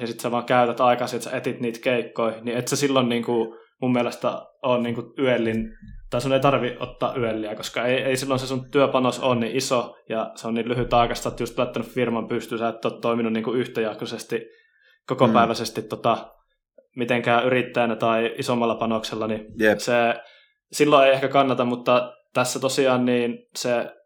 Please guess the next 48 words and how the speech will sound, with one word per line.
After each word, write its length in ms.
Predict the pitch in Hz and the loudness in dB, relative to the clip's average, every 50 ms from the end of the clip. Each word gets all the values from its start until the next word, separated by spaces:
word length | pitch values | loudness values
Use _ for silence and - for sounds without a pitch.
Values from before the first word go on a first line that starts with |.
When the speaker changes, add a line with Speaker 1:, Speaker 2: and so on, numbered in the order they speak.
| _ - | _ -4
Speaker 1:
on, 400 | 147 127 123 123 123 120 - 127 | -2 0 0 0 -2 -4 -4 -2
mä 80 | 123 | -2
en 60 | 123 123 | 0 2
tiedä 140 | 135 135 | 2 2
mikä 320 | 139 147 143 151 147 139 131 | 2 2 4 4 4 4 4
viranomainen 520 | 139 139 135 127 131 131 127 127 127 123 | 4 4 4 4 4 4 2 2 2 0
se 100 | - 135 | 0 0
on, 100 | 127 123 | 0 0
mikä 200 | 123 123 135 127 | 2 2 2 0
sitä 180 | 127 - 131 120 | 2 0 2 6
valvoo, 380 | 135 135 131 123 117 120 120 | 6 6 6 6 4 2 0
mutta 220 | 117 117 - - 131 | 0 -2 -4 -6 -6
sit 140 | 131 123 - | -6 -6 -6
se 100 | - 104 | -6 -6
otetaan 360 | 104 - 123 123 139 135 135 | -4 -4 0 0 0 2 2
takautuvasti 640 | 127 131 131 147 131 131 127 123 127 123 - - | 0 0 4 4 4 4 4 0 -2 -2 -2 -2
ja 40 | 127 | -2
se 60 | 131 | 0
maksaa 360 | 127 127 123 123 - - 123 | 2 0 0 0 0 -2 -2
paljon, 340 | 117 - 123 120 113 113 113 | 0 2 2 2 2 2 0
jos 140 | 113 110 - | -2 -2 -4
sä 60 | 127 | -8
oot 80 | 113 - | -6 -6
sen 160 | 127 113 120 | -6 -2 0
laiminlyönyt, 600 | 117 117 113 117 110 107 113 113 110 110 110 107 | 0 0 0 -2 -4 -4 -4 -4 -4 -4 -6 -6
että 260 | 110 - 117 110 - - - - - - _ _ _ - | -6 -8 -8 -8 -8 -12 -18 -20 -20 -20 _ _ _ -8
kyllä 140 | 131 120 | -6 -4
se 100 | 113 127 | -2 0
täytyy 280 | 120 127 127 127 131 127 | 2 2 2 4 2 0
joka 160 | 123 120 131 | 0 0 0
tapauksessa 640 | 127 127 120 - 131 120 117 - 113 - - 127 117 | -2 -2 0 2 2 2 2 0 -4 -6 -4 -2 -2
ottaa 400 | 117 113 - - - 117 110 110 | -2 -4 -6 -6 -4 -2 -2 0
ja 240 | 110 110 110 110 - - - - _ _ _ - - - | 0 0 -2 -4 -6 -14 -20 -20 _ _ _ -18 -8 -2
mä 100 | 120 117 | 2 4
oon 60 | 117 | 6
ainakin 280 | 120 131 131 135 127 127 | 6 4 4 4 2 0
ite 380 | 131 - 131 127 123 123 - - - _ _ _ _ _ _ _ | 2 4 4 4 4 4 0 -8 -16 _ _ _ _ _ _ _
ottanut 400 | - - 135 - - 123 123 - | -12 -12 -8 -4 -2 0 0 0
sen 220 | - - - - | -2 -6 -4 0
vaan, 440 | 127 120 120 110 123 - - - - - _ _ - | 4 4 6 4 4 2 -2 -10 -14 -16 _ _ -8
niinku, 480 | 117 117 107 110 110 110 - - _ _ | -8 -6 -4 -4 -6 -6 -10 -16 _ _
tai 120 | - 117 113 | -6 -6 -4
sille 300 | 117 107 110 110 110 110 - - - _ _ _ - _ _ _ _ _ - 95 - | -4 -6 -4 -6 -6 -6 -10 -16 -20 _ _ _ -20 _ _ _ _ _ -18 -8 -4
varmaan 300 | 120 117 123 135 139 135 | -2 2 4 4 4 6
päälle 280 | 131 123 120 117 120 | 6 6 6 6 4
tietyllä 320 | - - 123 117 110 110 110 | 0 -2 -2 -2 -2 -2 -4
tavalla, 400 | 123 117 117 110 110 110 107 104 | -2 0 2 2 2 2 0 -2
että 160 | - - | -6 -10